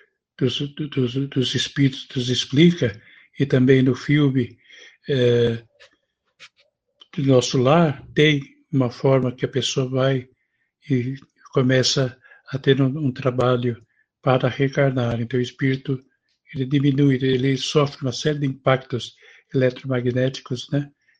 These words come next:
E aí ele vai diminuindo e vai se tornando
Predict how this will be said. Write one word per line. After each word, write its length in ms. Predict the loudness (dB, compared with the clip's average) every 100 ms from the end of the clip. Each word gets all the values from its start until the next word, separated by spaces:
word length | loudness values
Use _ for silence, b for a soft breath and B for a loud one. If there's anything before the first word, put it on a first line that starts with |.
| _
E 80 | 0
aí 180 | 2 2
ele 180 | 2 2
vai 340 | 0 -2 -4 _ _ _ _ _ _ _ 0
diminuindo 880 | 4 4 4 4 4 2 0 -4 -8 _ _ -8
e 60 |
vai 140 | -4 -4
se 160 | -4
tornando 760 | -4 -4 -2 -4 -2 -4 -6